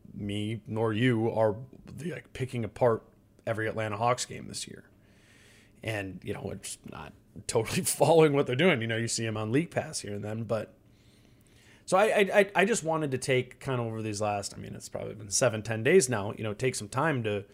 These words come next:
to watch some full Hawks games and, and to, and to watch what it is that John Col-, John Collins is doing out there. And,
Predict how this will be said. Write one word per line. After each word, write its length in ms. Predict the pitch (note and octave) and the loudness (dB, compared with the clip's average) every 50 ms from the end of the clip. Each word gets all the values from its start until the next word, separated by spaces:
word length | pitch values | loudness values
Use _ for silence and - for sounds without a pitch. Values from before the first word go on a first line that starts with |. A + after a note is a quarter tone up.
| - _ _ - - _ _ - | -20 _ _ -20 -20 _ _ -8
to 80 | - | -4
watch 320 | F#2+ G2+ G2 G2 A2 - - | 0 0 0 0 -2 -4 -4
some 160 | A2+ G#2 G#2 | -6 -6 -4
full 180 | - B2+ A#2+ | 0 0 2
Hawks 340 | A#2+ C#3+ F3 G3+ - - - | 4 6 6 4 4 0 -4
games 540 | - - - - - - - - - - - - | -8 -8 -12 -16 -16 -16 -10 -6 -6 -6 -6 -6
and, 400 | - G#2+ G#2+ G#2 G#2 G#2 G#2 G2+ - | -6 -8 -6 -6 -6 -6 -6 -8 -8
and 260 | - G#2 G2+ G2+ F#2 | -8 -8 -8 -10 -8
to, 340 | - - G#2+ G#2 G#2 G#2 A2+ - - - _ _ _ _ _ _ - | -6 -4 -4 -2 -4 -4 -8 -12 -18 -20 _ _ _ _ _ _ -8
and 100 | A2+ G#2+ | -6 -4
to 80 | A2 | -4
watch 380 | F#2+ F#2+ A2 A2 A2+ A2 - - | -2 0 0 0 0 -2 -2 -2
what 100 | A2 A2+ | -2 0
it 100 | A2+ A#2+ | 2 4
is 200 | C#3 C#3+ A#2+ G2 | 4 4 2 0
that 120 | G#2 G2+ | -2 -4
John 240 | - A2 G#2 G#2 G#2 - - | -4 -4 -4 -4 -6 -8 -8
Col-, 260 | - B2+ A#2 A2 - - - | -6 -4 -4 -4 -6 -8 -10
John 280 | - - G#2+ G#2 G#2+ A2 | -8 -6 -4 -4 -4 -4
Collins 340 | - A#2 A2+ A2+ A2 G2+ G2+ | -4 -2 -2 -2 -2 -4 -6
is 100 | G2 - | -8 -8
doing 300 | - A2+ C3+ C3+ - - | -6 -6 -6 -6 -8 -10
out 180 | - - - | -16 -18 -18
there. 180 | - - - - - _ _ _ _ _ _ _ _ _ _ _ _ _ - - - _ - _ _ _ _ _ _ _ _ _ - | -20 -20 -20 -20 -20 _ _ _ _ _ _ _ _ _ _ _ _ _ -20 -20 -20 _ -20 _ _ _ _ _ _ _ _ _ -4
And, 220 | - F3 E3+ E3 | -2 0 0 0